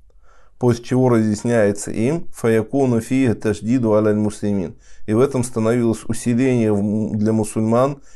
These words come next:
или со стороны иджаб, обязательности, а у тахрима или запрет. Амаль ана, что касается сейчас, «фаля тагьира фил ахкам», то нету изменения в установлениях, «валя накса фиха», и нет в нём недостатка уже,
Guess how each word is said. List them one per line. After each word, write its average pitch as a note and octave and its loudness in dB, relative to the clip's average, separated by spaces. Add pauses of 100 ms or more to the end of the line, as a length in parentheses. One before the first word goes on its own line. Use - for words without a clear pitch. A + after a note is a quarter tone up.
(100)
или C#3+ 2
со C3 -2
стороны B2 2
иджаб, D3 2
обязательности, C3+ 0
а D#3 2
у D3 2
тахрима A2+ -2
или A#2 2
запрет. F#2 -2 (920)
Амаль F3+ 2
ана, D#3 4
что D3+ -4
касается D3 0
сейчас, C#3 0 (320)
«фаля C3 2
тагьира B2 2
фил A2+ -2
ахкам», - -2
то A2+ -2
нету A#2+ 0
изменения A2+ 0
в A#2 -4
установлениях, G#2 -2 (360)
«валя A#2 4
накса A#2 2
фиха», G#2 2
и G#2 -4
нет A2+ 0
в G2 -4
нём G2 0
недостатка G2 -2
уже, A#2 -2